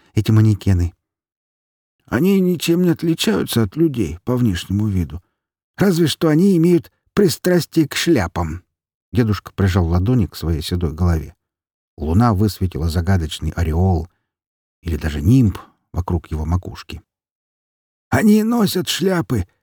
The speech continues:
которые могут тебе подмигнуть». «Подмигнуть?» — испуганно промычал внук. «Подмигнуть и даже что-нибудь тебе сказать.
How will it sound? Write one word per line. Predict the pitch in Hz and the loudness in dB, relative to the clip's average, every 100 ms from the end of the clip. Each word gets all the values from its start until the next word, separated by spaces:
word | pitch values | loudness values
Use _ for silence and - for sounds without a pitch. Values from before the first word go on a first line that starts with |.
| - | -2
которые | 180 - 185 180 | -2 2 4 4
могут | 175 180 165 - | 4 2 0 -2
тебе | - 156 160 - _ | -2 2 2 0 _
подмигнуть». | - 190 175 185 147 123 85 - _ _ _ _ _ _ _ _ | 0 2 4 2 2 -2 -4 -10 _ _ _ _ _ _ _ _
«Подмигнуть?» — | - 170 143 180 147 170 180 233 240 262 - _ _ _ | -2 -2 2 0 2 2 4 4 2 -4 -6 _ _ _
испуганно | - - - 92 87 | -8 -8 -4 2 2
промычал | 76 85 87 - 76 | 0 0 0 0 -4
внук. | 76 82 - _ _ _ _ _ _ - | -2 -2 -4 _ _ _ _ _ _ -4
«Подмигнуть | 220 208 233 151 135 147 151 156 147 - _ _ _ | 0 2 2 2 2 2 0 0 -4 -10 _ _ _
и | - | -2
даже | 196 226 196 180 | 2 2 2 0
что-нибудь | - 190 185 185 - | 0 0 2 0 -2
тебе | - 180 170 | -4 -2 -2
сказать. | - 190 135 139 135 139 - | 0 0 0 -2 -6 -6 -10